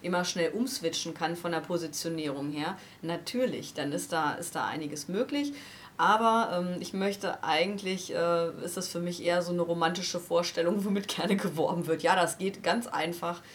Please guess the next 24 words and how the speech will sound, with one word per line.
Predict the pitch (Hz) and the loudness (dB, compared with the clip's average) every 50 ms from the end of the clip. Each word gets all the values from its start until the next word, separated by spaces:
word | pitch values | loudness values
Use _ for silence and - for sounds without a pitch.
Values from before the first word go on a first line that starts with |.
| - - - - - - | -20 -20 -20 -16 -8 -4
äh, | 151 151 156 151 156 | -2 -2 0 0 -2
Schwächere | - - - 165 165 - 180 165 165 160 | -2 0 0 0 0 0 0 0 0 0
gegen | 156 156 151 151 151 | 0 -2 -4 -4 -4
Stärkere. | 147 - - - 147 151 - - - - | -6 -4 -2 -2 -2 -2 -4 -6 -8 -8
Ich | - 147 147 | -8 -4 0
glaub, | - 185 202 202 - - - - - - - - - | 2 2 2 0 -2 -10 -18 -20 -20 -20 -20 -4 0
das | - 254 254 233 | 0 2 2 0
ist | 226 220 - - - - - - - | -4 -4 -6 -10 -14 -18 -20 -18 -8
niemals | - 170 190 226 247 240 220 208 208 208 - - | -4 0 2 4 6 6 4 4 2 0 -2 -2
einfach, | - 147 160 175 180 175 - 175 170 170 - - - - - - - - - - | -2 0 0 0 -2 -2 0 0 0 0 -2 -8 -18 -20 -20 -20 -20 -12 -2 2
aber, | 131 147 170 190 190 196 190 190 190 - - - | 4 4 4 4 4 4 4 4 2 0 -2 -4
äh, | 160 | -4
man | 160 165 156 156 165 | -4 -4 -4 -4 -6
kann | - - 175 | -6 -6 -4
natürlich | 175 165 160 - 165 165 - - | -2 -4 -4 -4 -6 -8 -8 -8
viel | - 175 | -6 -4
dafür | 170 165 160 - - 147 | -2 -2 -4 -4 -8 -10
tun, | - - 170 160 160 160 151 - - - | -8 -6 -4 -4 -4 -6 -8 -10 -8 -6
dass | 151 151 151 147 | -6 -6 -6 -6
es, | - 143 147 - | -8 -10 -10 -8
äh, | 156 151 147 147 | -8 -6 -6 -4
besser | 147 151 156 - - 147 147 147 | -4 -4 -4 -4 -4 -4 -4 -4
wird | 147 151 151 151 151 | -4 -2 -2 -2 -4
oder | 151 151 151 143 131 151 | -6 -6 -6 -6 -6 -6